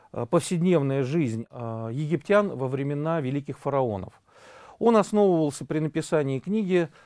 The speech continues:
на анализе двух важнейших источников. Во-первых, это надписи в гробнице, э, фараона Рамсеса, э, третьего и еще в целом ряде гробниц, э, и,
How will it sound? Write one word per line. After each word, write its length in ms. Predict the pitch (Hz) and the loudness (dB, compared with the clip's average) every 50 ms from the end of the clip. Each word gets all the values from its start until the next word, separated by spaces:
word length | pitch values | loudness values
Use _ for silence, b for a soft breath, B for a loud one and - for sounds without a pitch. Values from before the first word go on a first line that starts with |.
| B B | B B
на 260 | - 131 139 139 139 | -6 -4 -2 -2 -2
анализе 760 | - 139 143 156 160 151 135 131 123 127 131 127 123 120 117 92 | -2 0 0 2 2 2 0 0 -2 -2 -2 -2 0 -2 -2 -4
двух 340 | 110 127 147 156 131 - | -4 -4 -4 -4 -4 -2
важнейших 560 | - 139 135 127 135 139 127 113 - 135 - - | -2 -2 -2 -2 -2 -4 -6 -6 -8 -10 -8 -8
источников. 640 | 151 143 - 240 240 - - 190 156 - 151 - | -8 -4 -2 -2 -2 -2 -4 -6 -6 -6 -4 -2
Во-первых, 560 | 165 165 156 - 190 185 165 147 135 - - - | 0 0 0 0 0 0 2 0 -2 -2 -6 -6
это 640 | - 156 156 143 - - 147 135 131 127 123 120 - - | -2 0 0 0 0 0 0 2 2 2 2 2 0 -4
надписи 600 | - 139 160 160 151 143 - - 117 - - 120 | -4 0 2 2 2 2 0 -4 -10 -8 -8 -8
в 100 | 113 104 | -6 -4
гробнице, 720 | 113 131 147 147 143 147 139 117 - - 127 113 110 104 - B B B B B B B | -2 0 0 0 0 -2 -4 -4 -6 -4 -4 -2 -2 -4 -6 B B B B B B B
э, 1000 | B - 113 113 110 110 110 110 107 107 107 107 98 98 95 95 95 82 82 82 92 - | B -10 -8 -6 -6 -4 -4 -4 -4 -4 -4 -4 -6 -6 -6 -8 -10 -10 -12 -12 -8 -4
фараона 600 | - 139 143 147 147 139 131 120 117 113 107 95 - _ _ _ _ _ _ _ - | 0 2 2 2 2 2 0 -2 -2 -4 -6 -8 -12 _ _ _ _ _ _ _ -10
Рамсеса, 800 | - 131 143 147 143 - - 127 113 - 120 110 110 98 107 - - | -4 -2 0 0 0 -2 -2 -4 -2 -2 -4 -6 -6 -8 -10 -14 -12
э, 200 | 101 - 113 110 - | -10 -10 -10 -8 -4
третьего 640 | - 175 208 226 233 - - 214 202 202 202 196 185 _ b b b - | -2 0 0 0 0 0 0 0 2 2 2 0 -2 _ b b b -4
и 80 | 190 | -2
еще 260 | 180 170 - - 175 151 | -2 -2 -2 -2 -4 -4
в 40 | |
целом 260 | - - 160 151 147 151 | -2 0 0 0 2 2
ряде 260 | 147 151 139 123 123 | 2 2 0 0 -2
гробниц, 580 | 113 131 143 143 135 135 135 131 127 - - _ B B B B B B B B B B B | -2 -2 -2 -2 -2 -2 -4 -6 -6 -10 -16 _ B B B B B B B B B B B
э, 300 | - 113 120 120 117 120 | -10 -8 -6 -6 -6 -6
и, 520 | - - 139 143 139 135 127 123 120 117 | -4 -4 -2 -2 -2 -2 -2 -2 -2 -4